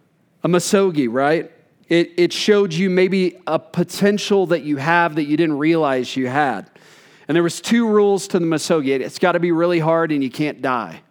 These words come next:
all right? So the fact that you're all still here, you, you've at least accomplished one of those, right? You didn't die. But how many of us, we, we live lives seeking to avoid discomfort,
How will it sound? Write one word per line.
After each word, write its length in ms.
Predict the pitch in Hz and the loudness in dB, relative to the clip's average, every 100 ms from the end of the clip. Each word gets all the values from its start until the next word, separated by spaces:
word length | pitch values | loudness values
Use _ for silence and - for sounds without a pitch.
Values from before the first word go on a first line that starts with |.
| _ _ _ _ _ | _ _ _ _ _
all 80 | 110 | -6
right? 320 | 117 143 - | -2 -2 -4
So 380 | - 143 123 107 | -6 -4 -2 -6
the 80 | 127 | -6
fact 260 | 156 151 151 | -2 -2 -2
that 80 | |
you're 200 | 135 147 | -4 0
all 140 | 147 143 | 0 -2
still 300 | - 143 131 | -4 -4 -2
here, 420 | 135 175 190 196 - _ - | 0 0 0 -4 -18 _ -4
you, 260 | 139 147 - | -2 -2 -8
you've 160 | 139 151 | -6 -2
at 140 | 156 | -2
least 440 | 175 208 - - - _ | 0 0 -2 -12 -20 _
accomplished 580 | 139 - 156 - 131 - | -8 -2 -2 -2 -8 -6
one 140 | 139 139 | -4 -2
of 140 | 107 | -4
those, 260 | 101 76 123 | -8 -6 -4
right? 180 | 123 | -2
You 160 | 113 135 | -2 -2
didn't 260 | 143 151 147 | -2 0 0
die. 340 | 139 110 85 _ - - - - - - _ _ _ _ _ _ | 0 -2 -8 _ -20 -20 -20 -20 -20 -20 _ _ _ _ _ _
But 120 | 190 | 0
how 180 | 170 233 | 2 2
many 220 | 269 294 | 4 2
of 100 | 277 | 4
us, 320 | 214 180 190 190 | 4 2 0 -2
we, 320 | 196 202 185 | 0 0 -2
we 240 | 170 190 | -2 0
live 640 | 185 196 226 254 254 214 175 | 2 4 6 4 2 -4 0
lives 1040 | 175 196 214 214 196 170 165 156 - - - _ _ _ _ _ _ _ _ _ _ _ _ _ _ _ _ - | 2 4 4 4 2 2 0 -4 -8 -10 -16 _ _ _ _ _ _ _ _ _ _ _ _ _ _ _ _ -18
seeking 500 | - - 226 247 226 | -6 0 0 0 -2
to 280 | - 214 185 | -2 0 2
avoid 580 | 143 120 147 180 190 147 | 0 -4 0 2 0 0
discomfort, 760 | 160 147 - 139 131 104 82 | -4 -4 -4 -2 -2 -10 -14